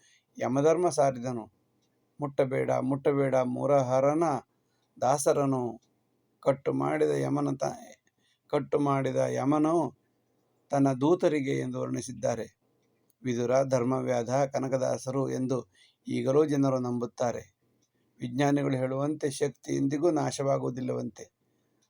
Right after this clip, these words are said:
ಆದರೆ ರೂಪಾಂತರ ಹೊಂದುತ್ತದೆಯಂತೆ. ಹಾಗೆ ಕನಕದಾಸರು ವಿವಿಧ ಪ್ರಾಕಾರಗಳ ಆತ್ಮದಲ್ಲಿ ಕಾಣಿಸಿಕೊಂಡರು ಎಂಬ ಪ್ರತೀತಿ ಇದೆ.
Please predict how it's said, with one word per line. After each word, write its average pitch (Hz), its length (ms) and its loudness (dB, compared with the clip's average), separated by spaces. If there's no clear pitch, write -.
ಆದರೆ 123 400 0
ರೂಪಾಂತರ 175 540 2
ಹೊಂದುತ್ತದೆಯಂತೆ. 131 840 0
ಹಾಗೆ 120 340 -4
ಕನಕದಾಸರು 139 680 0
ವಿವಿಧ 135 200 4
ಪ್ರಾಕಾರಗಳ 160 720 2
ಆತ್ಮದಲ್ಲಿ 139 720 2
ಕಾಣಿಸಿಕೊಂಡರು 131 1040 -4
ಎಂಬ 131 280 2
ಪ್ರತೀತಿ 131 600 -2
ಇದೆ. 117 260 -4